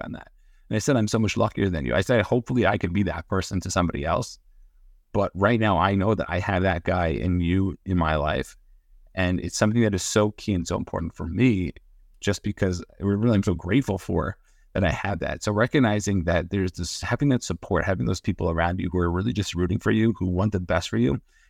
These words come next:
is something that is going to be key. And then also look for just the solutions, look for the answers, because so many times people say it's so emotional about all this stuff, and they're talking about all the things that are going on in their life. But guess what? They're not looking to get out of the situation. They're looking to just talk about the situation.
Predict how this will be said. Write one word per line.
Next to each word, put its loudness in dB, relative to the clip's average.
is -4
something 2
that 4
is -4
going -2
to -6
be -4
key. -2
And 2
then 2
also 0
look -2
for 0
just -2
the -4
solutions, -2
look 0
for 0
the 0
answers, 0
because -4
so 0
many 2
times -2
people -4
say 2
it's -4
so 2
emotional 0
about 2
all 0
this -2
stuff, 2
and 2
they're -2
talking 2
about 0
all 0
the 0
things 2
that 0
are 0
going -4
on 2
in 2
their 0
life. -2
But -6
guess -8
what? 0
They're -6
not 0
looking 0
to 0
get 2
out -4
of 2
the 0
situation. -4
They're 4
looking 2
to 2
just 0
talk -8
about 0
the -4
situation. -12